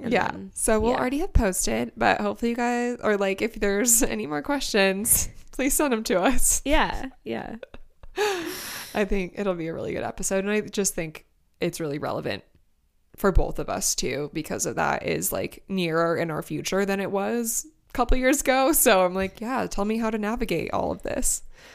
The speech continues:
Speaker 1: Yeah. And then, like, and even if you're younger or whatever, like, you can always come back to that, that episode and listen to it in a
Speaker 2: Mm-hmm.
Speaker 1: few years, like, when it becomes relevant or, like,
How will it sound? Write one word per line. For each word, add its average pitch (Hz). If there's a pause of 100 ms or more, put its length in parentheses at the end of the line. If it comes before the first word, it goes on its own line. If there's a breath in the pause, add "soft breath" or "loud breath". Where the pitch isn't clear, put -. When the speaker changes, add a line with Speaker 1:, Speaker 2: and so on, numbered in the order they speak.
(180 loud breath)
Speaker 1:
Yeah. 233
And 220
then, 240
like, 214 (380 loud breath)
and 220
even 233
if -
you're 214
younger 214
or 214
whatever, 233
like, 190 (520 soft breath)
you 202
can 254
always 240
come 226
back 214
to 226
that, 202
that 175
episode 160
and 156
listen 170
to 214
it 214
in 202
a -
Speaker 2:
Mm-hmm. 185
Speaker 1:
few 240
years, 262
like, 165
when 175
it 165
becomes 151
relevant 165
or, 165
like, -